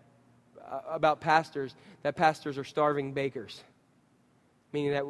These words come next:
you cook the meal for everybody else, but often you don't have time to take it in for yourself, or don't take the time to cook yourself a meal. You know, y-, you know, like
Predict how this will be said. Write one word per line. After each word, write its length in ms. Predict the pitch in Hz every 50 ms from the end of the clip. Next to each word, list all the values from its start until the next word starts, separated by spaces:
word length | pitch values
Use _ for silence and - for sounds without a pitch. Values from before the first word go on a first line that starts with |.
| 143 -
you 120 | - 139 131
cook 260 | - - 160 147 _
the 80 | -
meal 220 | 151 151 156 147 139
for 120 | - 147
everybody 360 | 139 139 139 131 139 135 139
else, 180 | 139 135 131 131
but 120 | - 135 131
often 240 | 131 131 - 139 135
you 80 | 131
don't 120 | 131 127 127
have 160 | 131 123 131
time 280 | - 143 135 127 123
to 60 | 113 -
take 160 | - 127 120
it 80 | 123 117
in 80 | 120
for 100 | 110 117
yourself, 360 | 117 110 104 - 110 120 117 - _ _ _ _ _ _ _ _ _ - _ _ _ _ _ _ _ -
or 80 | 135 139
don't 160 | 151 143 139
take 180 | - 170 143
the 100 | - 143
time 360 | 135 - 160 151 143 139 127 120
to 80 | 117 135
cook 240 | - - 127 -
yourself 300 | - 113 - 139 127 117
a 40 | 120
meal. 140 | 120 117 113
You 120 | 127 165
know, 100 | 175 165 151 - 285 247
y-, 80 | 208 - _ - - _ _
you 100 | 175 180
know, 160 | 185 180 175
like 160 | 175 165 156